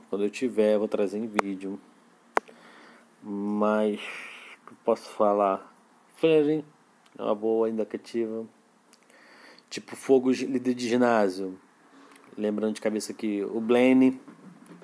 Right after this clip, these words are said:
né, com, com Rapidash. Ele é um líder de ginásio, é tipo fogo. Hoenn. Bom tanque que eu penso aqui agora é a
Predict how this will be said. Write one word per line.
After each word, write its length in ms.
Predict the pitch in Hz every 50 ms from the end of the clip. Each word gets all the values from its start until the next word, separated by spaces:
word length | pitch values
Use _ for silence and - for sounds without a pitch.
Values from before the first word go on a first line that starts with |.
| - - - - - - - - - - - - - _ -
né, 300 | - 92 98 104 117 123
com, 400 | - - 101 95 95 92 90 87 - - - - - - -
com 100 | - 92
Rapidash. 760 | 90 104 104 - - 98 107 104 113 117 - - - - 107 - - - _ _ _ -
Ele 160 | 98 98 107
é 40 | 107
um 40 | 107
líder 180 | 104 104 110
de 60 | 107
ginásio, 420 | 101 113 113 113 117 131 127 127 123
é 180 | 95 110 101
tipo 220 | 95 - - - 113
fogo. 460 | - - - 107 113 117 117 123 123 - _ _ _ _ _ _ _ _ _ _ - - _ - - - _ _ _ - - - - - - - - - _ - - - - _ _ _
Hoenn. 540 | - 104 117 123 117 104 101 95 92 95 98 - - _ _ _ _ _ _ _ _ _ _ _ _ _ _ _ - - _ _ _ _ _ _ _ _ _ _ _ _ _ _ _ - _ - - _ _ _ _ _ _ _ -
Bom 320 | 110 110 113 117 120 120
tanque 1200 | 117 120 - 120 123 127 127 127 127 - - - 127 123 123 127 127 127 127 127 127 127 127 127 123 120 - - _ _ _ _ _ -
que 60 | - -
eu 60 | 101
penso 520 | - - 107 110 117 123 120 - - -
aqui 260 | 113 107 - - -
agora 460 | 117 113 104 110 110 113 120 123 123 123
é 180 | 120 120 123
a 680 | 120 120 120 117 113 110 107 104 101 98 98 98 98